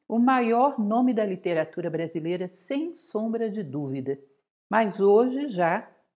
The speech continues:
entre os maiores nomes da literatura mundial. Há hoje pesquisadores de Machado de Assis pelo mundo afora, gente. Ele é comparado a nomes como Shakespeare,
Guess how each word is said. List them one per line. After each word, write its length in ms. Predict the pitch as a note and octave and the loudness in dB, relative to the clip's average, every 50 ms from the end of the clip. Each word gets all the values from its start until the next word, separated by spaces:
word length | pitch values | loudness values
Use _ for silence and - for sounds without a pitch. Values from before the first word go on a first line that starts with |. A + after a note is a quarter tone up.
| _ _ - | _ _ -4
entre 380 | G3+ G#3 A#3 B3+ A#3+ - G#3 G#3 | 0 0 2 2 0 0 -2 -4
os 100 | G3+ - | -4 -2
maiores 680 | G3 F3+ E3 D3+ D3 D3+ D#3 F3 G3 G#3 A3+ G3 - | -2 -4 -4 -2 -2 -2 -2 -2 -2 -2 -6 -8 -6
nomes 320 | F3+ D#3+ D#3 D#3+ E3+ E3 | -6 -6 -6 -6 -8 -8
da 100 | - E3+ | -6 -6
literatura 640 | E3 D#3+ D#3+ D#3+ - D3 C#3+ C#3+ C#3+ - - D3+ D3 | -6 -6 -8 -8 -6 -6 -6 -6 -8 -8 -8 -6 -6
mundial. 640 | D3 D3 D3 C#3+ C3+ C#3 C#3 C3 A#2+ - - - _ _ _ _ _ _ _ _ _ _ _ _ - | -6 -8 -8 -8 -6 -4 -4 -2 -4 -4 -8 -12 _ _ _ _ _ _ _ _ _ _ _ _ 2
Há 220 | F3+ G3+ B3 B3+ | 4 4 4 4
hoje 300 | A3 A3+ B3 C4 B3 A#3 | 4 4 4 2 2 0
pesquisadores 680 | A#3+ B3 A#3 - - G3 G3 G3 F3+ - A#3 A#3+ A3+ - | -2 -4 -6 -6 -4 -2 -2 -2 0 0 -2 -2 -2 -4
de 60 | G3+ | -4
Machado 320 | F3+ F3 - - E3+ D#3 | -6 -6 -4 -2 -2 -2
de 60 | C#3+ | -2
Assis 320 | C#3+ D3 - - G3 F#3+ G3 | -4 -6 -6 -8 -8 -8 -8
pelo 180 | - F3+ F3 | -8 -8 -8
mundo 220 | E3+ E3+ F3 F3 G3 | -8 -8 -10 -8 -10
afora, 560 | G3+ G3+ - - G3 E3+ D#3+ D#3 C#3 C3+ C#3+ | -10 -10 -6 -2 0 2 2 2 0 -4 -10
gente. 320 | C3+ B2+ D3 C#3 _ _ _ _ _ _ _ _ - | -12 -14 -16 -18 _ _ _ _ _ _ _ _ -2
Ele 140 | D#3 D#3 F3+ | 0 2 2
é 60 | F#3 | 2
comparado 580 | - A3+ G#3 - A3+ G3 F#3 F#3 F#3 F#3 F#3+ | 0 -2 -4 -4 -4 -4 -2 0 -2 0 -2
a 40 | G3 | -2
nomes 380 | F#3 F3+ F3+ F#3+ G3 G3+ G3 G3 | -4 -4 -6 -6 -6 -6 -8 -8
como 260 | - - D#3+ D#3+ D#3 | -6 -4 -4 -4 -4
Shakespeare, 800 | - - - G#3+ A3+ A#3 A3+ - - - - A3 G#3+ - - | -6 -2 0 2 2 0 -2 -8 -12 -8 -8 -8 -8 -10 -18